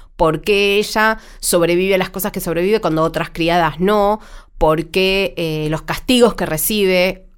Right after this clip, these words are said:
aún recibiendo algunos, no son tan severos como los que tienen otras. Eh,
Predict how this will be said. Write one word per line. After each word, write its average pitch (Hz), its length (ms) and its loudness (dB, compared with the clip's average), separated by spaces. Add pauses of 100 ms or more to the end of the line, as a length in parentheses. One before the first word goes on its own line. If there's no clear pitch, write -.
aún 165 340 2
recibiendo 160 500 -2
algunos, 185 460 2
no 170 220 2
son 180 320 2
tan 170 220 0
severos 175 480 0
como 156 460 -2 (240)
los 143 160 -6
que 139 440 -8 (240)
tienen 156 320 0
otras. 196 580 2 (360)
Eh, 151 560 -2